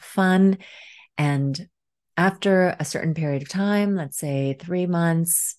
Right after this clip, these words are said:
maybe a little bit longer, you can start swapping out exercises. I'm personally a believer in not swapping everything out at once.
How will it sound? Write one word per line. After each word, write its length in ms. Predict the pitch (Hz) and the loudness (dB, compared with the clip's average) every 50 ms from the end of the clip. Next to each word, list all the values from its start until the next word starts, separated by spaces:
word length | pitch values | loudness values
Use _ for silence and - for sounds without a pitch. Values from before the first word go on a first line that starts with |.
| _ - | _ -6
maybe 240 | 156 151 147 160 | -6 -4 -2 -2
a 40 | 156 | -2
little 160 | 147 151 147 | -2 -2 -2
bit 140 | 143 147 - | -2 -4 -4
longer, 420 | 143 156 156 160 160 165 165 160 160 | -2 -2 0 0 0 0 0 0 0
you 120 | 156 - | 0 -2
can 160 | - 143 143 | -4 -6 -8
start 260 | - - 143 - - | -6 -6 -6 -6 -6
swapping 380 | - - 147 147 - 156 156 147 | -2 0 0 0 0 0 -2 -2
out 120 | 139 - | -2 -2
exercises. 880 | - 143 143 - - 165 - - 156 147 151 143 151 156 147 147 143 - - - - - - - - - - - - | -2 -4 -4 -2 -4 -4 -2 -2 -2 -2 -2 -2 -2 -2 -2 -2 -4 -6 -10 -16 -20 -20 -20 -20 -20 -20 -20 -12 -2
I'm 220 | - 151 151 156 | 0 2 2 2
personally 400 | 156 - 202 190 190 190 175 170 | 2 2 2 2 4 4 4 6
a 60 | 160 | 4
believer 520 | 143 160 160 160 165 170 175 170 170 160 156 | 4 4 4 6 6 6 6 6 4 2 0
in 240 | - 147 143 143 147 | 0 -2 -2 -2 0
not 260 | 160 160 165 170 - | 0 0 -2 -2 -4
swapping 540 | - - - 151 147 143 - 139 135 - - - | -6 -4 -4 -4 -4 -4 -4 -4 -4 -6 -6 -2
everything 600 | - 160 156 185 196 196 196 208 202 196 190 - - | 0 0 4 6 4 4 4 2 2 2 2 0 2
out 280 | 165 170 175 - - - | 2 2 2 0 -2 -4
at 160 | 143 - - | -4 -6 -4
once. 420 | 151 151 156 170 185 190 - - | -2 -2 0 0 0 0 -2 -4